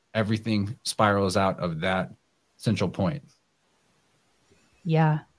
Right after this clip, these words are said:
Speaker 2: My, one of the mantras as of late for myself is, "I am sovereign over time." I'm trying not to let,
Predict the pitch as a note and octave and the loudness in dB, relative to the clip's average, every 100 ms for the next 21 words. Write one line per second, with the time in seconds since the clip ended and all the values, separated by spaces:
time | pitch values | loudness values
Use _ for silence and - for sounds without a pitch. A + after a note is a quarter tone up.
0 | - F3+ E3+ E3+ F3 F3 F3 E3+ E3+ E3+ | 0 6 8 8 8 10 10 10 8 8
1 | F3+ E3+ E3 - E3 D#3+ E3+ E3 E3 - | 8 8 6 6 6 6 6 8 6 6
2 | E3 D#3+ - E3+ D#3+ D#3 D3+ D3 E3 D#3+ | 6 6 6 6 6 4 2 6 8 8
3 | D#3 - D3+ D#3 D#3 D3+ D3 C#3+ D#3 D3 | 6 6 6 8 8 8 4 2 4 6
4 | D3 D3+ _ _ _ _ _ _ _ _ | 4 0 _ _ _ _ _ _ _ _
5 | _ _ _ - E3 D#3 - E3+ E3 D#3+ | _ _ _ 2 4 6 8 10 10 8
6 | D#3 F3 F#3+ A3 | 8 6 6 4